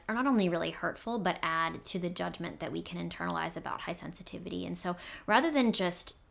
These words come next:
absorbing that and taking it at face value, meeting those kinds of comments with some curiosity, asking questions like, "What part of my sensitivity is causing distress for you right now?" Or, "Can you say a bit more about what exactly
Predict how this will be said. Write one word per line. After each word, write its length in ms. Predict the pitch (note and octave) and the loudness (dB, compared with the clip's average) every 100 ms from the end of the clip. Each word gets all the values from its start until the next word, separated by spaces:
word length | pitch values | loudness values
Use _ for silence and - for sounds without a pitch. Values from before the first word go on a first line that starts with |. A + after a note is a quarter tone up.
| - - - - | -20 -20 -6 0
absorbing 680 | F#3 E3 F3 F3+ F#3 F3 E3+ | 2 4 4 4 4 2 0
that 440 | C#3+ C#3+ B3 D4 - - | -2 0 0 0 -4 -8
and 160 | - F#3+ | 0 2
taking 340 | - F3+ F#3+ | 2 0 0
it 60 | F3+ | 0
at 140 | F3 | 0
face 300 | - F#3 F3 | 0 -2 0
value, 840 | F3 E3+ E3 F3+ G#3 F3 E3+ E3+ F3 - - - | -2 -4 -2 2 2 2 0 -2 -2 -6 -8 2
meeting 320 | G#3+ C#4+ C#4+ | 6 8 8
those 220 | G3+ F#3+ | 6 4
kinds 280 | - F3 F3 | 2 0 0
of 120 | E3+ | -4
comments 600 | - - E3+ E3+ E3+ F3 - | -6 -2 -2 -2 -4 -4 -4
with 180 | F#3 F3 | -4 -2
some 140 | F3 | -4
curiosity, 840 | E3+ D#3 A#2+ - - - - - - - - - | -6 -6 -4 -4 -4 -6 -8 -10 -10 -20 0 4
asking 320 | F3+ - F3+ | 4 4 0
questions 520 | - F3 - F3+ F3 | 0 -2 -2 -2 0
like, 300 | E3+ E3+ E3+ - - - | 0 -2 -4 -12 -18 -14
"What 380 | - G3+ G3 | -2 2 0
part 280 | - - G3 | 0 0 2
of 300 | F#3 F3+ - | 2 0 -4
my 160 | F3+ F3 | -4 -2
sensitivity 920 | F3 F3 F3 F3+ F3+ F3+ F3+ F3 - - | -2 -4 -6 -6 -6 -4 -4 -4 -6 -4
is 520 | F3 F3 F3+ - - | -4 -4 -4 -6 -6
causing 340 | - D#3+ - F3+ | -6 -6 -4 -4
distress 400 | F3 E3+ - - | -4 -4 -4 -6
for 120 | E3+ | -6
you 360 | D#3 A#2+ B2+ - | -6 -6 -8 -8
right 220 | - - | -8 -6
now?" 360 | - - G#2+ - | -6 -4 -4 -2
Or, 180 | - F3 | -4 -4
"Can 200 | - F3+ | -4 -4
you 60 | |
say 220 | F3+ F#3+ F#3 | -2 -2 -2
a 60 | |
bit 260 | F3 F3+ - | -2 -4 -4
more 240 | F3 F3+ | -4 -4
about 320 | F3+ F3 - | -2 -2 -2
what 240 | F3+ F3+ F3 | -2 -2 -2
exactly 760 | F3 E3+ E3+ F3 - F3+ F3 | -4 -2 -4 -4 -6 -6 -6